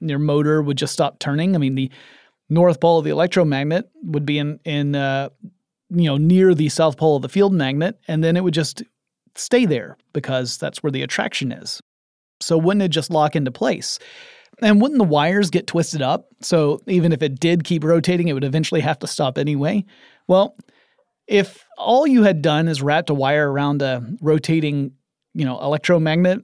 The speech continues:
and turned it on, then yes, it would stop. <laughs> It wouldn't be able to continue rotating, or the wires would twist up and stop it that way. But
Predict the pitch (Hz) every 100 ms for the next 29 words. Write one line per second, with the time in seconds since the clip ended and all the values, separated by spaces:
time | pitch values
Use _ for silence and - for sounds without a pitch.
0 | - 143 127 160 156 151 160 170 156 151
1 | 165 120 - - 151 143 139 - - -
2 | 131 - - _ 180 131 220 185 220 175
3 | 170 170 156 147 - - _ 160 160 151
4 | 147 135 - 147 131 127 - 156 - 151
5 | 143 135 139 139 131 123 123 175 165 156
6 | 151 147 139 135 151 131 151 127 123 -
7 | - _ 139 139 147 135 127 165 170 -
8 | 131 - - - - _ _ - 147 175
9 | 214